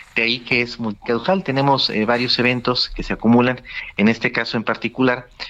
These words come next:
pareciera que en la zona de frontera y en los estados que ya sabemos en donde hay una violencia homicida disparada, como lo sería el caso de Baja California, Jalisco, eh, Guanajuato de manera muy destacada, eh, tiene que ver más bien con una lógica interna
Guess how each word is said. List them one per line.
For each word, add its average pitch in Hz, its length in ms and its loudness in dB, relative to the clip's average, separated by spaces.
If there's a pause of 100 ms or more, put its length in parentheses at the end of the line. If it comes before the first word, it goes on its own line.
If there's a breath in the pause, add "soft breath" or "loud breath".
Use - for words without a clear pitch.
(100 loud breath)
pareciera 110 500 2
que - 160 -4
en 101 80 2
la 92 80 2
zona 107 340 2
de 95 320 2
frontera 127 420 0
y 110 100 -2
en 98 60 2
los 95 120 2
estados 117 320 -2
que 107 120 -4
ya 101 100 0
sabemos 110 400 2
en 95 60 0
donde 98 120 4
hay 101 60 4
una 104 100 4
violencia 98 420 2
homicida 98 320 2
disparada, 101 560 -2 (380 loud breath)
como 92 260 -2
lo 90 120 -2
sería 104 280 2
el 95 120 -4
caso 101 260 -4
de 95 60 0
Baja 87 160 -4
California, 110 600 0
Jalisco, 95 640 -4 (360 loud breath)
eh, 92 180 0
Guanajuato 101 460 0
de 95 80 2
manera 95 240 2
muy 101 120 0
destacada, 117 580 -4 (360 loud breath)
eh, - 80 -8
tiene 113 240 0
que 120 100 -2
ver 117 160 0
más 113 160 0
bien 117 280 -2 (240 loud breath)
con 120 200 0
una 123 160 2
lógica 117 380 0
interna 113 520 -2